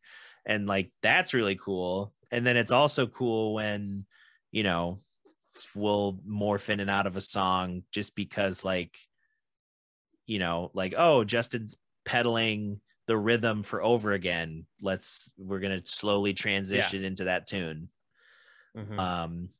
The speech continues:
Speaker 1: so yeah, there's, there's fun elements to both.
Speaker 2: <laughs>
Speaker 1: And I do, I do think, like, if you're gonna have tight production, you're already gonna have to h-,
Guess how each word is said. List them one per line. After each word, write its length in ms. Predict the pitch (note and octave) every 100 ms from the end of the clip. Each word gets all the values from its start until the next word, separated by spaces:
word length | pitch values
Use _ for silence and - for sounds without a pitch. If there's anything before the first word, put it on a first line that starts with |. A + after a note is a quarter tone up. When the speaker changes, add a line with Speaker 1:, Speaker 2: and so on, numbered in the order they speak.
| _ _ _ _ _ _ _ -
Speaker 1:
so 500 | - E2+ E2 E2 G2
yeah, 180 | F3 C#3+
there's, 280 | A2 G2+ - _ _
there's 220 | A#2+ A2 -
fun 300 | - C3 G#2
elements 460 | G#2+ G#2 G2+ -
to 100 | G#2
both. 460 | F#2 F#2+ F#2+ - -
Speaker 2:
<laughs> 60 | _ _ _ _ _ _ -
Speaker 1:
And 380 | G2 F#2 F2+ -
I 140 | B2 C3+
do, 380 | C3+ D#3 D3 B2+ _
I 120 | C#3
do 220 | D3 F#3+ G3+
think, 400 | F3 E3+ D3 -
like, 320 | C3 A#2+ - _ _ _ _ _ _ _
if 160 | C#3 C3
you're 140 | C#3
gonna 320 | B2+ C#3 C#3
have 340 | B2+ B2+ A2+ -
tight 300 | C3 B2 -
production, 560 | G2+ A2 A#2+ C3+ B2+
you're 180 | A2 -
already 400 | A2+ A2 G#2+ G#2+
gonna 200 | G#2 F#2+
have 260 | G#2+ G2 -
to 120 | F#2+
h-, 160 | F#2+